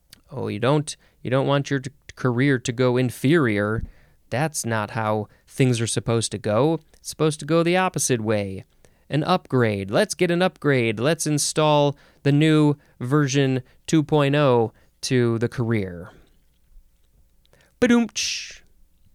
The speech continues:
Second form of downgrade.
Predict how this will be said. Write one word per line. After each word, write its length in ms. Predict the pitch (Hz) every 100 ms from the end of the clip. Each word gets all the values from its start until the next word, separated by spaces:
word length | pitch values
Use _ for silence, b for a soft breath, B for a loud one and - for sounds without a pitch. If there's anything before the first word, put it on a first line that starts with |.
| _ b b b
Second 580 | - - - 175 170 139
form 460 | - 151 135 117 113
of 320 | 131 127 113 110
downgrade. 880 | 127 127 123 117 120 113 104 101